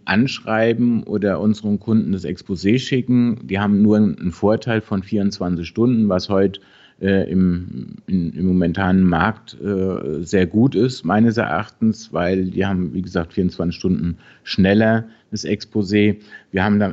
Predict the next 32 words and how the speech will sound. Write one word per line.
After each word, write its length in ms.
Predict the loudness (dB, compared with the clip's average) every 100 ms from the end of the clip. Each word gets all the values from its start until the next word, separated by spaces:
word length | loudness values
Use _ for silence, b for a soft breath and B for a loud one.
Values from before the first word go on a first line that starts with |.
| -4
dazu 400 | -6 -4 -2 0
haben 120 | 2
wir 100 | 0
dann 280 | 0 -2 -4 -10
unsere 300 | -2 -2 -2
fünf 300 | -4 -2 -2
Vertriebswege, 1120 | -2 -6 -4 -6 -6 -4 0 0 2 0 0 -4 b b b -2
äh, 80 |
wo 260 | 0 2 2
wir 180 | 2 2
auch 160 | -2
die 140 | -2 -2
Immobilie 720 | -2 0 0 2 2 0 -2 -12 _ _ -8
anbieten. 800 | 0 0 0 -2 0 0 0 -2
Das 180 | -4 -4
heißt, 240 | -2 -2
unsere 320 | -2 -4 -2 -2
Investoren, 880 | 0 -2 -4 0 2 2 0 -4 -6 _
die 80 | -2
hinterlegt 560 | 0 2 2 2 0 -2
sind, 380 | 0 0 -2 B B B
über 180 | -2 0
unseren 380 | 2 0 2 4
Newsletter 760 | 2 0 -2 -2 2 0 -2 -8
von 220 | -2 0
unseren, 480 | 2 2 2 0 -2 _ _ _ _ _ _ _ -14
äh, 280 | -8 -6 -6
Wüstenrot 720 | -6 -4 -4 -2 0 2 2 2
und 260 | -2 0
der 180 | 0 0
Württembergischen 580 | -2 0 0 0 -2 -4
Versicherung, 560 | -8 -8 -2 0 0